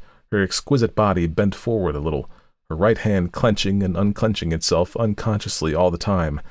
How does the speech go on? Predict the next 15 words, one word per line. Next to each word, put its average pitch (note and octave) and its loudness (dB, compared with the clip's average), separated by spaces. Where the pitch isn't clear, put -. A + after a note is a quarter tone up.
Curious G#2+ -4
things, C2+ -4
habits. - -4
That G2 -4
gesture F#2+ -4
of C#2+ -6
hers D2+ -4
with E2+ -8
the - -8
hand D#2+ -2
was - -8
her F#2+ -2
habit, D#2+ -6
he - -10
supposed. D2+ -6